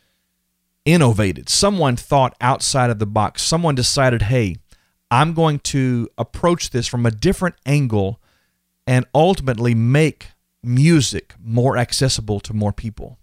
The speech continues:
Why, why do these massive changes happen? Well, it's because someone challenged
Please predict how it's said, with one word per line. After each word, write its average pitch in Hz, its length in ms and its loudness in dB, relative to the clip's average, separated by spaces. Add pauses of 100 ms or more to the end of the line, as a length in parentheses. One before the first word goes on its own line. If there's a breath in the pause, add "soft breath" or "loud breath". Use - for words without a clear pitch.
(1200)
Why, 175 640 -2 (480)
why 139 320 0
do 175 140 2
these 143 240 0
massive 127 560 0
changes 131 560 -2
happen? 110 420 -8
Well, 170 160 0
it's 180 140 -8
because 180 340 0
someone 117 760 -2 (520)
challenged 143 720 0